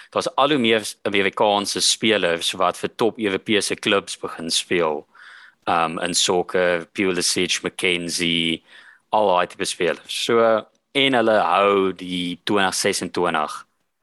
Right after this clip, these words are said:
twintig sesentwintig, ja, sokker wêreldbeker word in Amerika, Kanada en Mexico gehou. So hulle is al van 'n langtermyn projek besig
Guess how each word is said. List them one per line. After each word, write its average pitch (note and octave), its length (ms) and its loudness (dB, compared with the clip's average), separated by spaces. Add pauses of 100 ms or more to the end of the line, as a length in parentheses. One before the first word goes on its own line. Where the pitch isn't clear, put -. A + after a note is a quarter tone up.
(120)
twintig A#2+ 280 0
sesentwintig, F#2 600 -2
ja, E2+ 180 0 (120)
sokker G#2 360 0
wêreldbeker E2 580 -2
word E2 220 -2
in F2 100 -2
Amerika, E2 440 -2
Kanada E2 460 -2
en D#2 80 -6
Mexico E2+ 400 -4
gehou. D#2+ 260 -10 (460)
So - 120 -2
hulle G#2 220 4
is D3 120 0
al A#2 160 2
van A2+ 140 -2
'n G2 140 2
langtermyn F#2+ 680 0
projek F2+ 440 0
besig F2 420 0